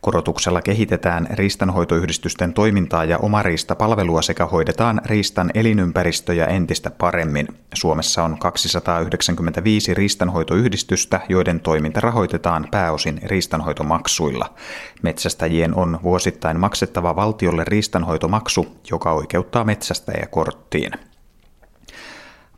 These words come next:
Valepaili Ford Store Levoranta ei yltänyt toisessa Mestarien liigan lohkovaiheen kotiottelussaan yhtä hienoon suoritukseen kuin ensimmäisessä. Saksalainen V F P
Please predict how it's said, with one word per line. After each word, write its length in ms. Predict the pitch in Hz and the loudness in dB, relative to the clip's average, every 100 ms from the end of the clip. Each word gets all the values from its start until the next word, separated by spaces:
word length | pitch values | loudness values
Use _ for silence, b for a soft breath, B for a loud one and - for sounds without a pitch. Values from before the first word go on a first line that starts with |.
| - | 0
Valepaili 540 | 117 127 113 110 104 | 0 2 2 4 2
Ford 340 | 104 123 117 - | 2 2 2 0
Store 400 | - - 101 98 | -6 0 2 4
Levoranta 500 | 110 123 104 85 87 | 4 2 2 0 0
ei 240 | - 110 98 | 2 4 4
yltänyt 520 | 82 90 82 - - | 2 0 -2 -4 -2
toisessa 420 | 98 90 85 - | 2 4 2 2
Mestarien 440 | 95 95 95 90 85 | 2 0 0 0 0
liigan 260 | 82 85 | 0 2
lohkovaiheen 600 | 90 107 87 85 78 78 | 2 2 0 0 0 -2
kotiottelussaan 840 | 92 107 98 87 90 82 - 87 87 | -2 2 2 2 0 -2 0 0 0
yhtä 200 | - 92 | 0 -2
hienoon 320 | 80 82 107 | 0 0 0
suoritukseen 680 | 127 113 98 90 - 80 76 | 2 2 2 -2 0 0 -2
kuin 180 | 78 73 92 | -4 -2 -2
ensimmäisessä. 760 | 90 85 80 73 73 - - - B B - | -2 0 0 0 -2 -2 -2 -4 B B -6
Saksalainen 800 | - 85 - 82 78 82 80 85 | -2 -2 0 0 2 2 0 0
V 240 | 92 87 | 0 0
F 120 | |
P 40 | 85 | 0